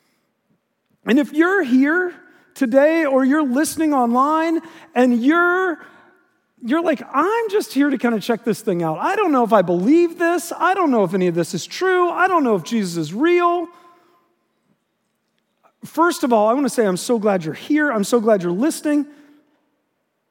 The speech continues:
But secondly, I wanna challenge you. 'Cause I think sometimes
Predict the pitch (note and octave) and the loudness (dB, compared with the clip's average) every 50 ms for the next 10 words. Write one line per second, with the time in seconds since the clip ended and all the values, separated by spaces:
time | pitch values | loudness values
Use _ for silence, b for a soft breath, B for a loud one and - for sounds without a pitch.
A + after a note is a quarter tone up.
0 | _ _ _ _ _ _ _ _ _ _ _ A3 A3 - - - - E4 E4+ - | _ _ _ _ _ _ _ _ _ _ _ -6 -6 -6 -6 -6 -6 -6 -4 -6
1 | F#4 F4+ - D#4+ C4 A#3 G#3+ - G#3+ B3+ D#4+ F#4+ G4+ G#4 F#4+ A#3+ - - - A3+ | -8 -6 -4 -6 -6 -6 -6 -6 -6 -4 -4 -4 -4 -6 -8 -8 -10 -8 -6 -6
2 | A#3 B3 A#3+ G3 E3 D3 C#3 D3 C#3 C3+ C3+ B2+ A#2+ _ _ _ _ _ _ _ | -4 -4 -4 -6 -6 -6 -8 -12 -14 -16 -18 -20 -20 _ _ _ _ _ _ _
3 | _ _ _ _ _ _ _ _ _ _ _ _ _ _ _ _ _ _ - G#3+ | _ _ _ _ _ _ _ _ _ _ _ _ _ _ _ _ _ _ -8 -6
4 | B3 C4+ D#4 E4+ - G4 G4+ F#4 - - - B3+ C4 C4+ A#3+ A3+ A#3+ C4 C4+ C4+ | -2 -2 -2 -2 -2 -4 -4 -4 -6 -4 -2 -2 -2 -2 -2 -2 -2 0 0 0
5 | C#4 C#4 C#4 C#4+ - - | 0 -2 -2 -4 -4 -8